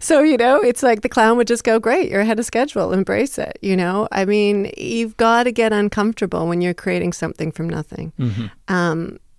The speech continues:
Speaker 1: that's just part of the process.
Speaker 2: Yep.
Speaker 1: Um, I don't, I'm, I don't think you'll ever reach a point, or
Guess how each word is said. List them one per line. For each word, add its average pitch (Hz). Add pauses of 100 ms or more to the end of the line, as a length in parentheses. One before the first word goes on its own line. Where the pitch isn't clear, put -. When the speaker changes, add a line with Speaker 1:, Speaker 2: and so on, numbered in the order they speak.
(180)
Speaker 1:
that's -
just -
part 170
of 170
the -
process. - (220)
Speaker 2:
Yep. - (100)
Speaker 1:
Um, 165
I 185
don't, 190
I'm, 180
I 180
don't 185
think 175
you'll 165
ever 160
reach 160
a 165
point, 165
or 190